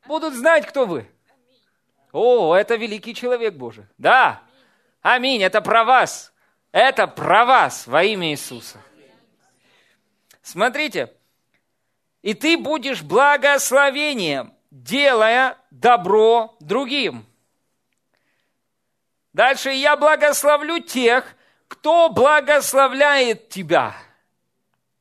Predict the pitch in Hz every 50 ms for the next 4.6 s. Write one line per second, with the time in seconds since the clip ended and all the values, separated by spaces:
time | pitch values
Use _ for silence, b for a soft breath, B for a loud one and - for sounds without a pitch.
0 | _ _ _ _ _ _ _ _ _ _ _ _ _ _ _ _ _ _ _ _
1 | _ _ _ _ _ - - - 294 320 311 233 196 269 262 254 262 294 339 349
2 | 339 311 294 262 - _ - 247 202 160 226 220 180 - - 196 214 254 240 -
3 | - 208 226 226 226 - 254 254 254 240 214 175 147 135 131 127 - 180 180 165
4 | - - 214 202 170 139 - - - - 107 95